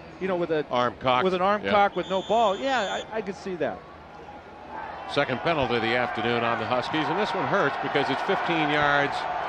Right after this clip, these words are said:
Speaker 2: from the end of the run. The pass play complete, and that moves it down to the nineteen-yard line of the Huskies. Jensen, again, a quick drop, great protection, throwing left side and complete to the fifteen-yard line. Nigel Butler,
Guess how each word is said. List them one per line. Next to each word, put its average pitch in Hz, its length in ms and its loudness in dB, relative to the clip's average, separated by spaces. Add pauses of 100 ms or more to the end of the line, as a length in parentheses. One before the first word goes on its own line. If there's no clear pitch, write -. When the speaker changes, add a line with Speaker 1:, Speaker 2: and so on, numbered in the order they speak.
(480)
Speaker 2:
from 131 200 2
the 131 60 2 (180)
end 170 220 2
of 151 160 4
the 135 80 2
run. 143 380 4 (800)
The - 80 0
pass 151 360 0
play 143 240 2
complete, 143 460 0 (920)
and 104 160 -2
that 147 220 2
moves 127 260 0
it 127 100 -2
down 123 220 4
to 135 80 0
the 123 100 -2
nineteen-yard 143 680 0
line 143 200 0
of 156 60 0
the 151 40 4
Huskies. 165 320 0 (100)
Jensen, 131 340 0
again, 180 200 0
a 139 140 0
quick 127 220 0
drop, 135 200 4 (140)
great 160 220 4
protection, 135 580 -2
throwing 151 280 0
left 196 300 0
side 135 260 4
and 165 220 0
complete 147 460 0 (800)
to 156 160 4
the 143 80 2
fifteen-yard 156 720 0
line. 117 340 2
Nigel 143 540 -2
Butler, 135 540 0